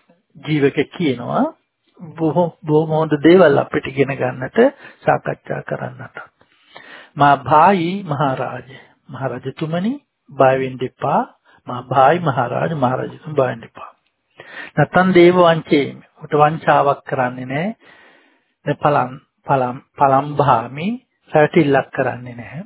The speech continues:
නතන් දේව පච්චත්තිකානන් දේමි, සතුරන්ට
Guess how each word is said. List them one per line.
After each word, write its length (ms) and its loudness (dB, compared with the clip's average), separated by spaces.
නතන් 380 0
දේව 220 0
පච්චත්තිකානන් 1080 -6
දේමි, 400 -4
සතුරන්ට 720 0